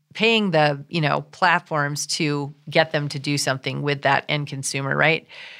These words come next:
And earlier this year, a lot of Verde's direct first brand leaders reported that the levers that they're using to drive traffic and grow audiences, such as paid Facebook ads, et cetera,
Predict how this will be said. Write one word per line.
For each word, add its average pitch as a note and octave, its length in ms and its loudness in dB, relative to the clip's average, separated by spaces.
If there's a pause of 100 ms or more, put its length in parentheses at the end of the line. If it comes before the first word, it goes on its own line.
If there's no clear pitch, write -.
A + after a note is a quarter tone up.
(160)
And F3+ 180 2
earlier B3 420 4
this F#3+ 240 -2
year, G3+ 200 2
a E3 80 4
lot E3 240 4
of G3 100 0
Verde's F3 380 2
direct D3+ 260 2
first D#3+ 280 -4
brand D3+ 260 4
leaders E3 280 0
reported F#3 520 0
that F#3+ 160 0
the E3 100 0
levers F#3+ 540 2
that F#3+ 160 2
they're D#3 120 0
using D#3 440 -4
to A3 100 -4
drive G#3 340 2
traffic G3 460 2
and F#3 160 -2
grow E3+ 220 4
audiences, F#3+ 640 0
such D3+ 380 -2
as C#3+ 140 -8
paid C#3+ 380 -2
Facebook D3 480 -2
ads, C3+ 280 2
et C#3+ 100 -6
cetera, D3 400 2